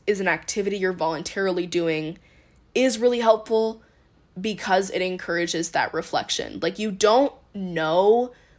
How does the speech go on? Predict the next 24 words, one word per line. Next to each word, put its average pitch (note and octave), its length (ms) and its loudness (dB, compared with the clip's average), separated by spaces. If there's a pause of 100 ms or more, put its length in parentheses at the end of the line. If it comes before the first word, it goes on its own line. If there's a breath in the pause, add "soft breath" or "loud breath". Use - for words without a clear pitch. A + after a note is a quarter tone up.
(120)
what G3 200 4
is G3 140 0
triggering F#3+ 460 -4
you G3+ 140 2
unless E3+ 360 -2
you, A3 80 -4
like, F#3 220 0
really E3+ 300 -2
stop - 500 0
and - 160 -10
think. - 360 -8 (420 soft breath)
In G#3+ 120 4
the G#3 60 6
beginning G3+ 360 2
of G3 80 0
this G3 180 0
episode, F#3 320 -2
I F3 80 2
talked F#3 320 -4
about D#3+ 480 2 (1080 soft breath)
something G3 520 0
making F#3+ 320 -4
you F3 400 -2
have F#3+ 720 2